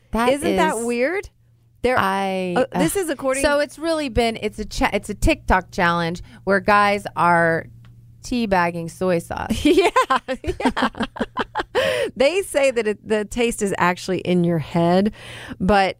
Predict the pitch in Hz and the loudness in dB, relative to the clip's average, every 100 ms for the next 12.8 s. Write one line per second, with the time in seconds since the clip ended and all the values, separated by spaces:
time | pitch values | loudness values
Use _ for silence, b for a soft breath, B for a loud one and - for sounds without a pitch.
0 | - 196 185 185 180 175 - 185 180 - | -2 2 2 2 0 -2 0 0 0 0
1 | 196 - 185 190 196 202 190 196 185 - | 0 2 4 6 6 4 4 2 2 2
2 | 185 175 175 - 175 160 180 175 - 180 | 4 4 2 0 0 2 2 2 2 0
3 | 170 160 - 175 175 170 160 175 156 214 | 2 0 0 0 2 0 0 -2 2 4
4 | 254 - - - B B - 214 - 214 | 4 0 -8 -18 B B 2 2 4 4
5 | 247 254 - 214 202 - 185 175 180 - | 4 2 -2 0 -2 0 -2 0 0 0
6 | 180 160 165 - b b 175 196 175 180 | 0 0 -2 -10 b b 2 4 4 4
7 | 180 160 151 - - - _ _ - 190 | 2 0 -2 -6 -16 -20 _ _ -4 0
8 | - 165 - - 165 156 156 156 156 151 | 0 -2 -4 0 0 2 -2 0 0 2
9 | 156 254 262 277 349 339 214 - - - | 4 6 8 8 6 4 2 0 -10 -20
10 | B B B B - 233 - 233 214 311 | B B B B 2 2 4 2 2 0
11 | 311 370 359 - 269 269 214 202 196 180 | 2 0 0 -2 0 0 0 -2 0 0
12 | 175 175 - 165 175 170 180 | -2 -2 -2 2 4 4 4